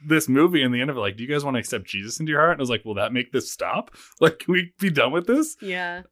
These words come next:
Speaker 1: Uh, and we talked about indoctrination, like, that. We, I went through psycholo-, like, those Hell
Speaker 2: I believe
Speaker 1: House
Speaker 2: it.
Speaker 1: all-nighters are psychological warfare to trick you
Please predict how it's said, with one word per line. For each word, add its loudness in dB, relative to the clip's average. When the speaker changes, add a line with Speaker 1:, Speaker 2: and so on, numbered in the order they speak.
Speaker 1:
Uh, 2
and -4
we 4
talked 2
about -4
indoctrination, -8
like, -8
that. 0
We, -8
I 2
went -4
through -8
psycholo-, -2
like, -2
those 2
Hell -2
Speaker 2:
I 0
believe 0
Speaker 1:
House -2
Speaker 2:
it. -8
Speaker 1:
all-nighters -2
are -14
psychological -6
warfare -8
to -8
trick -14
you -8